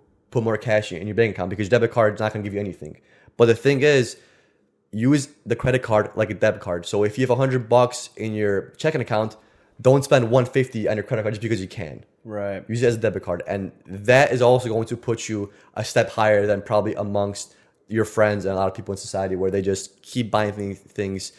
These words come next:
Speaker 1: on their, on their credit card and keep acquiring interest and just debt, a debt, a debt, and they can never get out of there.
Speaker 2: That's the revolving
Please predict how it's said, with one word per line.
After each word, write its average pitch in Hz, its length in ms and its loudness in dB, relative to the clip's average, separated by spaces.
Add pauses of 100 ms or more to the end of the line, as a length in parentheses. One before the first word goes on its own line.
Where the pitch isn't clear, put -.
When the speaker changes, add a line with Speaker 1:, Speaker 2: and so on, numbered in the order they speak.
(200)
Speaker 1:
on 98 200 -6
their, 95 400 2
on 101 80 -2
their 98 100 -2
credit 95 240 -2
card 95 220 -2
and 90 120 -4
keep 107 180 -10
acquiring 98 380 -2
interest 92 460 -6
and 92 140 -8
just 90 180 -10
debt, 95 300 -4
a - 80 -8
debt, 90 340 -6
a 90 80 -10
debt, 98 220 -2
and 90 100 -8
they 85 60 -6
can 92 120 -12
never 87 140 -8
get 82 140 -10
out 78 100 -8
of 71 80 -12
there. 78 100 -10
Speaker 2:
That's 110 300 -6
the 135 100 0
revolving 110 840 0